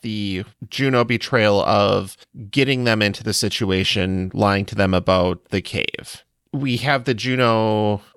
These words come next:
betrayal of accidentally killing Beth, and then the Juno betrayal of she was having an affair with Sarah's husband.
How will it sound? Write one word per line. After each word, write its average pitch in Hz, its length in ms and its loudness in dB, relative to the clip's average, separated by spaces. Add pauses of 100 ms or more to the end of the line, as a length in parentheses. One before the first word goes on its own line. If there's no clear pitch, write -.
betrayal 107 600 2
of 98 920 0
accidentally 104 560 -2
killing 98 440 -4
Beth, 73 500 -4 (260)
and 113 180 0
then 98 260 2
the 95 600 0
Juno 107 440 2
betrayal 98 680 0
of 95 640 0
she - 280 -4
was 101 220 0
having 98 280 0
an 92 100 0
affair 95 320 -2
with 95 200 -2
Sarah's 87 400 0
husband. - 640 -4